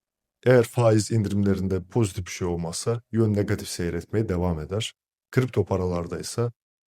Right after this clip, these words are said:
her şey pozitif gözüküyor ama farklı bir piyasa, yatırımcısı da bir hayli heyecanlı. Dikkat etmek lazım.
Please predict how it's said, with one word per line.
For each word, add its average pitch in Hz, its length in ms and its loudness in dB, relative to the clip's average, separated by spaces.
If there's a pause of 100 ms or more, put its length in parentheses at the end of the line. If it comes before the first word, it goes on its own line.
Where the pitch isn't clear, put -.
(600)
her 127 160 2
şey 117 160 0
pozitif 107 400 0
gözüküyor 110 500 0
ama 110 160 4
farklı 104 360 0
bir 104 60 -2
piyasa, 90 400 -2
yatırımcısı 104 640 2
da 92 140 0
bir 107 120 4
hayli 85 280 -2
heyecanlı. 98 560 0 (280)
Dikkat 117 300 2
etmek 139 360 2
lazım. 113 420 4